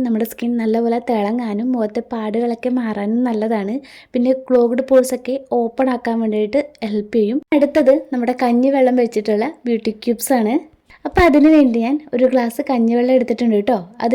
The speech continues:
ഞാൻ നമ്മുടെ ഐസ് ക്യൂബ് ട്രേയിലേക്ക് ഒഴിച്ചു കൊടുക്കുകയാണ്. ഇത് നമ്മുടെ ഫേസിൽ ഉണ്ടാകുന്ന കരിവാളിപ്പ്, ടാനൊക്കെ മാറാൻ നല്ലതാണ് ട്ടോ. പിന്നെ കണ്ണിന് താഴെ ഉണ്ടാകുന്ന ഡാർക്ക് സർക്കിൾസ് ഒക്കെ റിമൂവ് ചെയ്യാൻ നല്ലതാണ്. കണ്ണിൻ്റെ മുകളിൽ വെച്ചാൽ നല്ല ഫ്രഷ്നെസ്സും കിട്ടും. പിന്നെ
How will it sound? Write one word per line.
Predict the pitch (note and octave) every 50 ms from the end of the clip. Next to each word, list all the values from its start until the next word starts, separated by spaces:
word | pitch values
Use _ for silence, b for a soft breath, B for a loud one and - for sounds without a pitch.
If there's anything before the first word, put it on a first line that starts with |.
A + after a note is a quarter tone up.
| B3+ B3
ഞാൻ | A3+ B3 C#4+ D4 - -
നമ്മുടെ | A#3 A3+ A3+ A#3 A3+ G#3+
ഐസ് | G#3+ - - -
ക്യൂബ് | A#3 B3 A#3 A#3+ -
ട്രേയിലേക്ക് | - B3+ A3+ A3 A3 A3 A3 A#3+ B3
ഒഴിച്ചു | A#3 A3 G#3 G#3+ A3+
കൊടുക്കുകയാണ്. | A3 A3 A3 A3 B3+ A#3+ G3+ F#3 F3+ A3 D#4 F#4+ B B B B B B B B -
ഇത് | E4 F#4 F#4+ G4
നമ്മുടെ | F#4 D4 C4+ A#3+ A#3+ C4+ D#4 - - -
ഫേസിൽ | C#4 B3+ A#3+ A#3+ - B3+ B3+
ഉണ്ടാകുന്ന | B3 A#3 A#3 A#3 A#3+ A#3+ B3
കരിവാളിപ്പ്, | A#3+ A3+ G#3+ A3 G#3+ G#3+ G#3+ G#3+ G#3 G#3+ A3 G#3+ G#3+ A#3
ടാനൊക്കെ | A3+ G#3+ G#3 G#3 G#3 G#3+ G#3+ - B3+ B3
മാറാൻ | A#3+ A#3 A3 G#3+ A3+ A#3+ B3+
നല്ലതാണ് | A#3+ A3 A3 A3 A#3 A#3 A3 G3+ G3 F#3+ -
ട്ടോ. | G3+ F3 B B B B B B B -
പിന്നെ | B3 A#3+ B3 B3 B3
കണ്ണിന് | B3 A#3 A3 A3 A3+ A#3 A#3 A#3 A#3+
താഴെ | A3+ A3 A3 A3 G#3+
ഉണ്ടാകുന്ന | G#3 G#3 G#3 G#3 G#3 G#3+ G#3+ G3+
ഡാർക്ക് | G#3+ G3 G3 F#3+ -
സർക്കിൾസ് | A#3 G#3+ G#3 - G#3+ G3+ - G#3
ഒക്കെ | G#3 A3+ A#3 A#3
റിമൂവ് | A#3+ G#3+ G3+ G3+ G#3 G3+ G#3+
ചെയ്യാൻ | G#3+ G#3+ G#3+ A3+ A3
നല്ലതാണ്. | G#3 G3+ G#3 A3 A3 G#3 G3+ G#3 C4+ D4+ B B B B B B -
കണ്ണിൻ്റെ | C4 C4 C4 C#4 C#4 C#4 C4+ D4+ D4+ C#4+
മുകളിൽ | C4+ A3 A#3 A#3 B3+ C4 C4+ C4
വെച്ചാൽ | B3+ B3+ - G#3+ G3+ G3+ B3 C#4 B3+ A#3+
നല്ല | A3 G#3+ A3 -
ഫ്രഷ്നെസ്സും | - A3 A3 - - A3 A3 G#3+ - C4 B3+ B3
കിട്ടും. | A3+ - - A3 C4 D4 - - -
പിന്നെ | D4+ D4 D4 D4+ D#4+